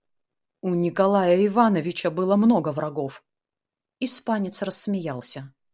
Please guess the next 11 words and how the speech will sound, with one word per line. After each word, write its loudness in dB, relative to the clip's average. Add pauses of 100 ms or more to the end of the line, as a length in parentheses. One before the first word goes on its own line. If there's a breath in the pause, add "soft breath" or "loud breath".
(680)
«Имея -2
таких -2
друзей, -2
врагов -2
не -4
надо. -6 (760)
Ваша 0
общая 0
любовница -2
Яна 0
арестована -6